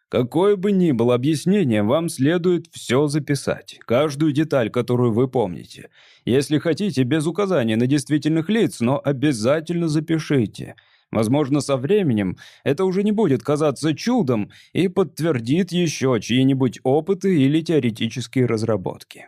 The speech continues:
Так что записывайте всё, а уж потом выкидывайте из головы. Постарайтесь забыть ваши идиллические предположения. Её не существует. Существовавшие в этом мире Атилий Харшем давным-давно скончались. Забудьте её.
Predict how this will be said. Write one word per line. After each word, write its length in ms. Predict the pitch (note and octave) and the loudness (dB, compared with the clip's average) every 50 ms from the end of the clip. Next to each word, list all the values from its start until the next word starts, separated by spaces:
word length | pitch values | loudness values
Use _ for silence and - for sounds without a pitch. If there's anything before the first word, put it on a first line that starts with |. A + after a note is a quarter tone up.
| _ - | _ -4
Так 180 | - A2+ G#2 | -4 -4 -4
что 200 | - - A#2+ A2 | -2 -2 0 0
записывайте 800 | G#2 A2 C#3 C3+ - D#3 C#3+ G#2+ - - F2+ F#2+ F#2+ F#2 A#2+ B2 | 2 2 0 0 0 -2 -2 -2 -2 -2 -2 -2 -2 0 -2 -4
всё, 480 | G#2+ - - D#3 F#3+ G3 E3 B2+ - _ _ _ - _ _ | -2 -2 0 0 2 2 2 0 -2 _ _ _ -20 _ _
а 100 | - A#2 | 0 0
уж 160 | D3+ D#3 - - | 0 0 0 0
потом 580 | F#3 F3+ C#3+ A#2 - G3+ G#3+ G#3+ G3+ D#3 B2 | -2 -2 -2 0 0 2 2 4 2 2 2
выкидывайте 720 | A2+ D3+ D#3 - - D#3 F3 E3 F3 F3 F3 E3 D#3+ - F3 | 0 0 -2 0 -2 -2 -2 0 0 0 0 -2 -2 -2 -2
из 120 | D#3 D3 | -2 0
головы. 640 | C#3+ C#3 D3+ D3+ D3 C3 G2+ F#2+ C2 - - - - _ _ _ _ | 0 0 0 2 0 0 -2 -4 -6 -8 -12 -20 -20 _ _ _ _
Постарайтесь 680 | - C3 C3+ - - D3 D3+ D#3+ D#3 D3+ B2+ D#3 D#3 C3+ | -2 -2 0 0 0 0 2 2 2 0 0 0 -2 -2
забыть 540 | A#2 G2 D3+ D#3+ D#3+ D3 F3 D3+ A#2 - G2 | -2 -2 -2 -2 0 0 0 0 0 0 0
ваши 300 | A2+ A#2 A2+ - A#2+ A#2+ | 0 0 0 0 0 0
идиллические 600 | A#2 C3+ C3+ C#3+ D#3 - E3+ D#3 - - D#3 D3 | 2 2 2 2 0 -2 -6 -6 -2 -2 0 0
предположения. 880 | - D3+ C#3+ C#3 - C#3 C#3 C3+ A#2+ A2+ G2+ F2 C#2+ - - - - _ _ _ | 0 0 -2 0 0 0 0 0 0 0 -2 -4 -6 -10 -16 -20 -20 _ _ _
Её 480 | - - G2+ - F#3 F#3 F#3+ G3+ G3 F#3+ | -4 0 0 2 2 2 2 2 2 2
не 160 | F#3+ F#3 F3+ | 0 0 -2
существует. 920 | E3 - F3 E3+ D3+ - E3+ D#3 - - F3 F3+ C#3+ G2+ - - - - - - - | -2 -2 -2 -2 -2 -2 -4 -4 -4 -2 0 0 0 0 -2 -6 -12 -20 -20 -20 -10
Существовавшие 1040 | - - B2+ C3+ A#2+ C#3+ D3+ - - C3+ D3+ C#3 B2 C3+ D3+ E3 D#3 - - E3+ E3 | -4 0 0 0 2 0 -2 0 0 0 0 2 2 2 2 2 0 -2 -4 -2 0
в 60 | D#3 | 0
этом 240 | D#3+ - E3 D3+ D3+ | 0 0 0 2 2
мире 260 | D3 D#3+ D#3+ D#3+ E3 | 2 2 2 2 2
Атилий 380 | D3+ C3 - D#3+ D#3 D#3 D3 A#2+ | 2 2 0 0 2 2 0 0
Харшем 560 | - B2 C3+ D#3 E3+ D3 C#3+ E3 F3+ F3 D3 | 0 0 0 0 0 -2 -2 -2 -2 0 0
давным-давно 1120 | D#3+ D#3+ D#3 D3+ B2+ B2 C#3 D#3+ F3 F3+ F#3 D#3+ F3 F3 E3+ E3 F3 D#3+ D#3 C#3+ A#2+ G#2 F#2+ | 0 0 0 -2 -2 -2 0 0 0 0 0 0 0 0 0 0 0 0 2 2 0 0 -2
скончались. 920 | - - C3+ D3+ D#3 C#3 - - C3+ G2 - B1+ - - - - - - - | -2 -2 -2 -2 -2 -2 -2 -2 -2 -2 -2 -6 -12 -18 -20 -20 -20 -18 -10
Забудьте 760 | - F#2 A2+ C#3+ D3 C3 C3 D#3 D3+ A#2+ - - - - - | -4 0 0 0 0 0 2 2 2 2 0 -4 -8 -8 -8
её. 320 | - A#1+ A1+ - - - | -8 -8 -10 -12 -14 -14